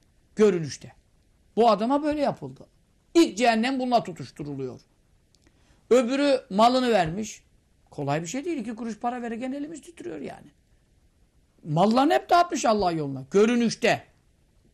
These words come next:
Ya bu adam cehenneme ilk atılan oluyor. Öbürü hafız Kur'an'ı ezberlemiş, yutmuş, sabah akşam namaz, namaz, namaz, kıraat, uzun kıraatler. Bu adam öyle okumuş, okutmuş neyse. Bu da cehenneme ilk atılan oluyor. Ateş bununla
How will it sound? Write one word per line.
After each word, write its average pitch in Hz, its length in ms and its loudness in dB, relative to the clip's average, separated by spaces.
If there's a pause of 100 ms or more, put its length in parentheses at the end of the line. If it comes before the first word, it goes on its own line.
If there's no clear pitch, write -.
(500)
Ya 123 120 -10
bu 226 120 4
adam 320 240 2
cehenneme 240 420 2
ilk 214 180 -2
atılan 165 540 -2
oluyor. 131 380 -6 (720)
Öbürü 277 320 2
hafız 262 420 2
Kur'an'ı 240 300 -2
ezberlemiş, 214 600 -2
yutmuş, 214 320 -6
sabah 208 260 -4
akşam 202 340 -8
namaz, 190 300 -6
namaz, 185 320 -8
namaz, 180 280 -10
kıraat, 180 360 -4 (100)
uzun 185 260 -8
kıraatler. 175 600 -6 (720)
Bu 269 200 6
adam 233 280 4
öyle 190 340 0
okumuş, 190 340 -6
okutmuş 160 440 -12
neyse. 147 480 -8 (420)
Bu 285 120 2
da 285 120 4
cehenneme 214 440 0
ilk 247 180 -2
atılan 185 400 0
oluyor. 214 480 4 (380)
Ateş 185 340 0
bununla 180 280 -2